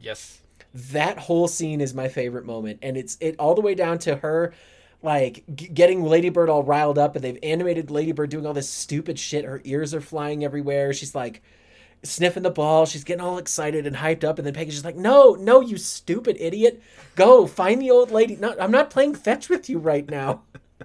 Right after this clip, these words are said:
Speaker 1: Yep.
Speaker 2: And it's a favorite moment because that's exactly how my dog is. Like, if I tried to tell him to actually go and do something, he'd just look at me like a giant fucking idiot. And go, "No, but we're playing now, right?"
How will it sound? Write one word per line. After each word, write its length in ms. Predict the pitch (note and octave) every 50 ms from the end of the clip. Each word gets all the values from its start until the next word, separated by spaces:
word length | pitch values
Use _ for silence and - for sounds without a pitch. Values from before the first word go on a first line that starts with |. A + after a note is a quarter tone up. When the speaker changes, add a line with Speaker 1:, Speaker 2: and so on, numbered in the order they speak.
| - _ _ _ - _ _ - -
Speaker 1:
Yep. 140 | B2+ B2+ - - - _ _ _ _ _ _ _ _ _ _ - - _
Speaker 2:
And 140 | - G#3 G#3
it's 140 | A3 A3+ A3
a 60 | A#3+
favorite 360 | A#3 - A#3 A#3 C4 C4+ G#3+ E3+
moment 260 | F3 F3+ F#3 F#3+ F#3
because 260 | F3+ E3+ - F3+ E3 -
that's 200 | F#3 G3+ G3+ A#3
exactly 480 | A3+ E3+ D#3 E3+ E3+ F3+ F3 - G3 F#3
how 120 | F3 F3+
my 300 | E3+ D3+ C#3+ C3+ B2+ C3+
dog 320 | C3+ C3+ B2+ A#2 A#2 A2 A2
is. 280 | A2 G2+ G#2 A2 -
Like, 100 | G#2+ E3
if 100 | D3+ E3+ F#3+
I 80 | A3+ A#3+
tried 300 | A#3 - G3 F3+ F#3+ G3+
to 60 | G#3+
tell 220 | A3 - F3 D#3+
him 140 | D#3+ E3+ F3+
to 120 | E3+ - -
actually 300 | C3 C#3+ C#3 - E3+ D#3
go 160 | C#3+ D3+ D#3
and 100 | D3 B2 G#2+
do 120 | A#2+ C#3+
something, 500 | D3 - F#3+ G3 G3 - A3+ A#3 A#3+ A3+ - _ _ _
he'd 140 | - A3+ A3
just 140 | B3 A3 G#3+
look 100 | G3 G3
at 40 | G#3
me 60 | G3+ G3
like 140 | F#3 F3 F3+
a 40 |
giant 360 | C#3 C3+ C#3 C#3 D#3 F3 F3+ -
fucking 360 | - - E3+ F3 E3+ D3+ -
idiot. 480 | - F#3+ G#3+ D#3+ - A3 - - - - _ _ _ _ _ _ _ _ _ _ _ _ _ - - -
And 100 | F3+ F3
go, 200 | E3+ E3 D3+ C#3+ - - G2+ - _
"No, 140 | - G#3+ C4+ -
but 140 | A3 A3
we're 120 | F#3+ G3 G#3+
playing 360 | G#3+ - - D#4 F4+ F#4+ D#4 F#3+
now, 160 | D3+ B2 A#2
right?" 420 | A#2 B2 C3 F3+ D4+ E4+ D4 -